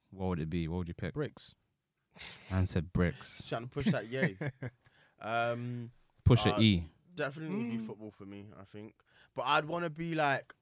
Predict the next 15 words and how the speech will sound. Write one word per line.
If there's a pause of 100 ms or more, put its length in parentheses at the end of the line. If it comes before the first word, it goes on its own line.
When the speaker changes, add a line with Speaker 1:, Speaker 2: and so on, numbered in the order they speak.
Speaker 3:
um,
Speaker 1:
What
type
of
football
player
would
you
be?
Speaker 3:
uh, (120)
<sighs>
that's
a
great
question.